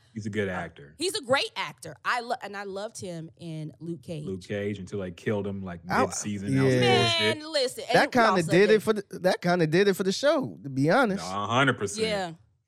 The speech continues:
Speaker 2: yeah. I mean, the,
Speaker 3: I still
Speaker 2: just the
Speaker 3: watched it.
Speaker 2: whole, like,
Speaker 3: I still watched
Speaker 2: their
Speaker 3: it, but yeah.
Speaker 2: Yeah, the whole agreement between Netflix and Marvel, and then Disney came, that messed everything up. Besides the fact that they killed off that character. But yeah, I just,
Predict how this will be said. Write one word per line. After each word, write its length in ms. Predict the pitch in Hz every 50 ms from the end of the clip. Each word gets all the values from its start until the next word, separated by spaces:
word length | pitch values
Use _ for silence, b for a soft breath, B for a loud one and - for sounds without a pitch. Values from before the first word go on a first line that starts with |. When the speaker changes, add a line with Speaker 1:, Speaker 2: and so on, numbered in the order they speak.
| _ _ -
Speaker 2:
yeah. 260 | 214 202 175 156 156 - _ _ _ _ _ -
I 40 | 349
mean, 200 | 453 427 339 254
the, 100 | 254 - - -
Speaker 3:
I 80 | -
still 220 | 254 - - 262 277
Speaker 2:
just 60 | 202
the 40 | 160
Speaker 3:
watched 280 | 170 226 277 226 226
it. 60 | 233 240
Speaker 2:
whole, 260 | 247 240 240 233 233
like, 340 | 220 214 220 214 196 165 -
Speaker 3:
I 80 | - 180
still 220 | - - 226 226
watched 340 | 185 170 185 196 180 - -
Speaker 2:
their 80 | 131 120
Speaker 3:
it, 80 | 110
but 180 | 110 117 117 104
yeah. 480 | 113 135 143 143 135 127 120 113 110 117 117
Speaker 2:
Yeah, 200 | 247 247 240 214
the 160 | 196 226 233
whole 240 | 262 285 330 339 294
agreement 460 | 233 185 185 233 254 247 240 226 202
between 340 | 202 - - 208 202 190 196
Netflix 640 | 196 185 - - 214 208 196 175 - - - - - _ _ _ _ _ -
and 140 | 202 196 190
Marvel, 520 | 185 180 185 185 190 185 185 190 185 180 180
and 120 | 185 180
then 140 | 180 180 180
Disney 380 | 170 202 190 190 175 190 185
came, 500 | 175 - 202 185 180 175 175 170 165 165 - _ _ _ -
that 120 | 214 233 240
messed 240 | 240 220 214 - -
everything 420 | 185 180 170 170 160 165 151 147 147
up. 100 | - 143 _ _ _ _ _ _ _ _ _ _ _ _ _ _ _ _ _ _ _ _ -
Besides 420 | 185 247 - - 269 247 254 247 -
the 60 | 233
fact 200 | - 240 208 180
that 80 | 196 190
they 100 | 185 185
killed 260 | - - 202 180 160
off 160 | 160 156 151
that 160 | - 156 147
character. 400 | - - - 165 131 131 - - - - _ _ _ _ _ _ _ _ _ _ _ _
But 340 | 185 247 254 240 233 233 - _
yeah, 180 | - 370 - 226 - -
I 120 | 240 330
just, 200 | 359 415 392 -